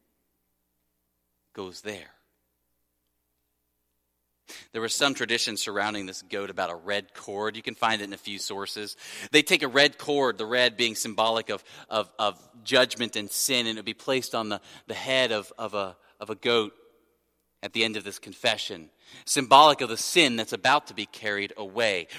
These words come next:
right? Because the next thing in the ritual, after, after the goat has all this sin placed on its head, is, quote, "to send the goat into the wilderness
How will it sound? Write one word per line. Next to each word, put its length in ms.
right? 280
Because 240
the 80
next 340
thing 160
in 80
the 80
ritual, 400
after, 240
after 220
the 180
goat 280
has 180
all 220
this 180
sin 720
placed 380
on 180
its 200
head, 380
is, 140
quote, 360
"to 100
send 340
the 60
goat 280
into 240
the 80
wilderness 760